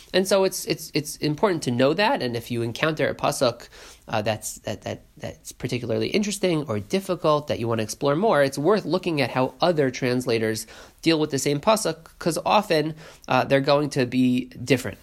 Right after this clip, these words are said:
Okay, let's get back on track. Dan, to recap, in the Torah is viewed as the, as in a positive sense and a negative sense for being at the back of the camp. And here too, they're having, uh, left or,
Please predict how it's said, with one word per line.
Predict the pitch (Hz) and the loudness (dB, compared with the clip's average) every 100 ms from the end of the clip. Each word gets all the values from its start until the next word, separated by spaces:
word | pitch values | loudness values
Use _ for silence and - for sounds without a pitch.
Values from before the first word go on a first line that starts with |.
| - _ _ _ _ _ _ _ _ _ - - | -20 _ _ _ _ _ _ _ _ _ -6 -4
Okay, | 139 - - - | -4 -6 -8 -4
let's | 139 | 0
get | 156 139 | 4 6
back | 127 | 4
on | 123 | 4
track. | 117 110 - - - - - - - - - | 0 -4 -6 -14 -20 -20 -20 -20 -20 -20 0
Dan, | 170 190 214 214 208 202 - | 6 8 8 6 4 -2 -6
to | - | -4
recap, | 117 117 - 170 165 - - | -2 0 4 4 4 -2 -4
in | 131 | -2
the | 117 | 0
Torah | - 196 196 175 175 | 2 4 6 4 2
is | 135 120 | -4 -4
viewed | 147 160 151 151 - | 0 0 0 -2 -6
as | 117 110 | -6 -2
the, | 107 104 117 - - | -2 -2 -6 -16 -8
as | 127 110 - | -4 -4 -6
in | - 110 | -6 -4
a | 104 | -6
positive | - - 117 135 160 180 | -6 2 2 2 -2 -2
sense | 220 202 | -2 -2
and | - 202 | 0 2
a | |
negative | 214 208 170 120 | 2 2 2 -2
sense | - 104 104 | -2 -6 -6
for | - 127 | -4 -2
being | 131 131 123 | 2 2 2
at | 113 | -2
the | 110 | -2
back | 117 113 110 | 0 0 -4
of | |
the | 104 | -6
camp. | 107 175 226 214 | -2 0 0 -2
And | 170 | -4
here | 175 202 | 0 0
too, | 202 233 151 139 151 - - | 2 2 4 2 -2 -12 -6
they're | 135 135 135 127 | 0 4 4 2
having, | 127 147 135 131 131 - - - - | 4 2 4 0 0 -6 -20 -18 -6
uh, | 120 110 | -2 -2
left | - 131 170 208 - - - | 0 2 4 2 -4 -16 -10
or, | - 120 113 110 | -4 0 0 0